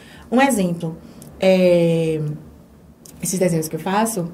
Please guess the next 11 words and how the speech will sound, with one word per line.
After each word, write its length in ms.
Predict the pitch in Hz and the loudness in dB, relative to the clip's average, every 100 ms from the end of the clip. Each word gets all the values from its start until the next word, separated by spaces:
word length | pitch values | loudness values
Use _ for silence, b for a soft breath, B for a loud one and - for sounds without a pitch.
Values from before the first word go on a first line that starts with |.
| - | -4
eu 80 | 185 | -2
trabalho 300 | 196 196 202 | 0 0 0
muito 180 | 196 | -2
com 140 | - 233 | -2 -2
prints. 680 | 233 196 185 185 - - - - - - - - - - _ _ _ - - | 0 0 0 -2 -8 -10 -12 -20 -20 -20 -20 -20 -20 -20 _ _ _ -20 -2
Essa, 340 | 185 185 196 - | 0 2 0 -2
essa 160 | 190 190 | -2 -2
aqui 120 | 226 | 0
é 40 | |
uma 140 | 240 311 | 2 0
matriz. 580 | 320 214 165 - - | -2 -4 -2 -4 -8